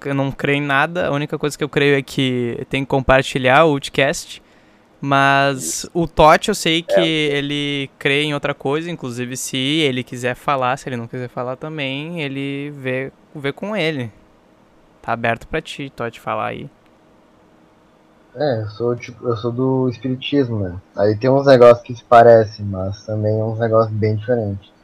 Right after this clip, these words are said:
Speaker 1: Sim.
Speaker 3: Aí, aí envolve,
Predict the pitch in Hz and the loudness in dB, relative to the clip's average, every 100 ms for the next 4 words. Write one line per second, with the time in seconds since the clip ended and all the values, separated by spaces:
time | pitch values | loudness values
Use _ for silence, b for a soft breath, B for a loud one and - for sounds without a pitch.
0 | _ - - 117 110 - _ _ _ _ | _ -14 -8 -6 -8 -14 _ _ _ _
1 | 98 98 101 95 101 95 104 113 107 117 | -2 0 2 4 4 4 0 4 8 10
2 | 123 120 120 117 110 107 98 | 8 8 8 8 6 4 0